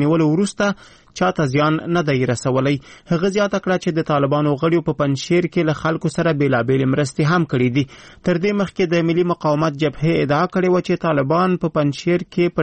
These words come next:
ډله ییزه توګه خلک وژني. د بشري حقونو ځینو مدافعانو هم مخکې طالبان تورن کړي وو چې په پنجشیر کې یو شمېر خلک وژلي دي. پنجشیر د افغانستان وروستی ولایت و چې د طالبانو ولکې ته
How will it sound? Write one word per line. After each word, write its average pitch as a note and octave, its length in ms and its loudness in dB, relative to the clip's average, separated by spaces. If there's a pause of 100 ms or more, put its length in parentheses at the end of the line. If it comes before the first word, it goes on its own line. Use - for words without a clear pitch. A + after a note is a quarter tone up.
ډله C#3+ 180 2
ییزه F3 320 0
توګه E3+ 260 0 (280)
خلک C#3 360 -2
وژني. C3 400 0 (460)
د D3+ 140 2
بشري D#3 340 0
حقونو D3+ 400 0
ځینو D3+ 300 2
مدافعانو C#3 600 0
هم D#3+ 100 0 (100)
مخکې - 320 -4
طالبان C#3+ 340 0
تورن C#3 340 0
کړي F#3+ 160 0
وو G#3 120 0
چې G#3+ 160 0 (460)
په F3 220 2
پنجشیر F3+ 360 0 (100)
کې F#3 120 2 (140)
یو E3 120 0
شمېر D3 360 -2
خلک C3+ 300 -2
وژلي D3+ 420 0
دي. C#3+ 80 2 (320)
پنجشیر E3 400 0
د D#3+ 160 0
افغانستان D#3+ 600 -2
وروستی D#3 520 0
ولایت D#3 460 0
و G3 80 2
چې G3+ 260 -2
د F#3+ 140 -6
طالبانو F3 500 0
ولکې F3 520 0 (120)
ته C3+ 100 0